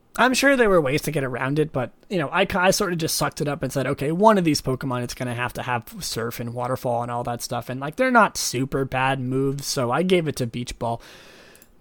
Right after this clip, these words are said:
Um, and the story about having only five Pokemon is that my last Pokemon, my last planned Pokemon, was going to be a Bagon.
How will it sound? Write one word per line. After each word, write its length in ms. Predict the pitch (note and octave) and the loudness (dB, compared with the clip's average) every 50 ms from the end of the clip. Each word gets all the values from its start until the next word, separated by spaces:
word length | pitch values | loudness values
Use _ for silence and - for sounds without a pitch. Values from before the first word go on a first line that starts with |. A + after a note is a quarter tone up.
| - - _ - | -20 -20 _ 2
Um, 540 | F#3+ F#3+ F#3 F#3 F3+ F3 E3+ E3 D#3+ D#3 - - - - - _ _ _ - _ _ _ _ - | 6 8 8 8 8 6 4 2 -2 -4 -6 -8 -16 -20 -20 _ _ _ -20 _ _ _ _ 4
and 340 | G3+ G#3 G#3 G3+ F#3 F3+ - - | 6 6 6 6 4 -2 -6 -2
the 200 | D#3+ F3+ G3 G3 | 2 2 2 2
story 760 | - - - - A#3+ B3+ D4+ D#4 D#4 D4+ C#4+ C4+ B3+ A3 | 0 -2 2 6 6 6 8 6 4 4 4 2 0 0
about 840 | F#3+ G3+ F3+ F3 E3+ E3+ D#3+ D#3+ D#3 D#3 D3+ C#3 - - - - - - _ _ _ _ _ _ _ _ _ _ _ _ _ _ _ _ _ _ _ _ _ _ _ _ _ _ _ _ _ _ _ - - - - | 0 -2 -2 -2 0 0 2 2 4 2 2 0 -4 -8 -10 -10 -10 -14 _ _ _ _ _ _ _ _ _ _ _ _ _ _ _ _ _ _ _ _ _ _ _ _ _ _ _ _ _ _ _ -20 -18 -12 -2
having 380 | - G3+ G3+ G3 F#3+ G3+ F#3+ | 4 6 6 6 6 4 4
only 240 | F3+ F3 E3+ E3+ E3 | 6 4 4 4 0
five 320 | - - D3+ D3 C#3+ - - | 0 0 -2 -2 -2 -4 -6
Pokemon 640 | - C#3+ C3+ - D3 C#3+ C3+ B2+ B2+ B2 B2 - | -6 -6 -6 -6 -6 -4 -4 -4 -4 -4 -6 -2
is 240 | D#3+ E3+ E3+ E3+ - | -2 -2 -2 0 0
that 280 | - D#3+ D3+ D3+ C#3+ D#3+ | 0 2 2 0 0 0
my 220 | E3 F3 F3 F3+ | 0 2 2 4
last 640 | F3+ F3 E3+ F3 F3+ G3 A3+ C#4 C#4 - - - - | 4 4 4 4 4 4 2 2 0 -2 -6 -10 -8
Pokemon, 580 | - D#3+ D3 D3 - C3+ B2 A2+ A2+ A2 B2 C#3+ | -6 -4 -4 -4 -4 -6 -6 -6 -6 -8 -10 -6
my 180 | D3+ D3+ D3+ | -4 -2 0
last 480 | D3 C#3 C3+ C#3+ E3+ G3+ F#3+ - - - | 2 2 4 4 4 2 2 -2 -6 -10
planned 480 | - - C#3+ C#3+ C#3+ C#3+ D3 D3+ - | -8 -4 -4 -2 -2 -2 -4 -4 -6
Pokemon, 640 | - - A#2+ A#2+ - D3 D#3 D#3 E3 F3 F#3 G3 G3 - - - - - - - _ _ _ _ _ _ _ _ _ _ - | -6 -6 -6 -6 -6 -6 -4 -2 0 0 0 0 -2 -4 -8 -14 -20 -20 -20 -20 _ _ _ _ _ _ _ _ _ _ 2
was 220 | F#3 G3 F#3+ F3 | 4 4 4 4
going 340 | D#3+ - G#3 B3+ D4 D#4 D4 | 4 4 4 6 4 4 2
to 100 | - B3 | -2 -2
be 180 | G#3+ G#3+ G3+ F3 | 0 2 4 4
a 80 | D#3 | 2
Bagon. 680 | D3+ - _ - D3+ C#3+ C#3 C3+ C3+ G#2+ F#2+ G2 G#2+ | 2 -2 _ -6 -2 -2 -2 -2 -4 -6 -10 -10 -14